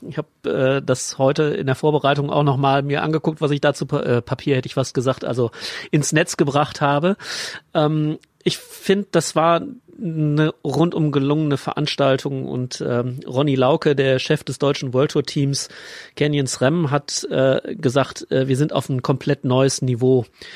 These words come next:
gekommen mit der Tour de France der Frauen, was die Organisation anging, was den Zuschauerzuspruch anging, was die Fernsehquoten vor allen Dingen in Frankreich auch, äh, anging, äh, teilweise deutlich über zwanzig Prozent Quote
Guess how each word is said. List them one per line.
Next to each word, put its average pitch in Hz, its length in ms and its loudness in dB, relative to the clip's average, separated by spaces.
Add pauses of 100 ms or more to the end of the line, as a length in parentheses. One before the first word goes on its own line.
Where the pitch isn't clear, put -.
(160)
gekommen 123 400 0
mit 120 160 0
der 120 120 0
Tour 139 160 -4
de 123 100 0
France 120 280 -4
der - 80 -4
Frauen, 117 340 -2
was 135 180 0
die 151 140 0
Organisation 143 800 2
anging, 135 540 0
was 131 140 -2
den 143 180 0
Zuschauerzuspruch 135 920 0
anging, 127 380 -2
was 127 100 -2
die 127 100 -6
Fernsehquoten 147 640 0
vor 131 120 0
allen 131 100 -2
Dingen 135 120 -6
in 120 80 -6
Frankreich 139 500 -4
auch, 120 260 -6 (460)
äh, 127 220 2
anging, 127 680 0 (120)
äh, 120 180 -2
teilweise 131 500 2
deutlich 127 420 2
über 156 280 2
zwanzig 147 400 -2
Prozent - 400 -2
Quote 135 460 2